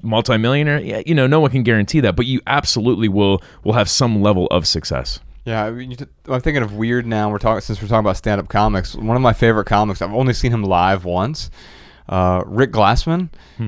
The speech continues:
Speaker 2: He is, I, I never even heard of him before. He's been on a bunch of T V shows and stuff, but I saw him come up at, uh, I think it was the Belly Room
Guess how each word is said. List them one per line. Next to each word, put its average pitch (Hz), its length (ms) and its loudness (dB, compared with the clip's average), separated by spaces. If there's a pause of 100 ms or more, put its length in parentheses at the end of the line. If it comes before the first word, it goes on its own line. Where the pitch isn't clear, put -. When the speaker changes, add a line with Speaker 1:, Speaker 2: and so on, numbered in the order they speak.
Speaker 2:
He 131 580 0
is, 104 800 -2
I, 104 160 -4 (220)
I 117 140 -2
never 127 420 2
even 92 140 0
heard 110 260 4
of 139 60 0
him 151 120 2
before. 139 520 4
He's 127 180 0
been 135 100 0
on 113 140 0
a - 20 -4
bunch 107 160 0
of 101 60 -16
T 113 140 2
V 110 100 -2
shows 113 180 0
and 110 60 -4
stuff, 113 240 -2
but 104 160 -4 (280)
I 104 100 0
saw 131 260 4
him 120 200 2
come 113 200 0
up 107 200 2
at, 101 240 0
uh, 92 320 0
I 82 60 0
think 139 120 -4
it - 20 -4
was 160 100 -2
the 110 80 -2
Belly 117 320 2
Room 82 460 -4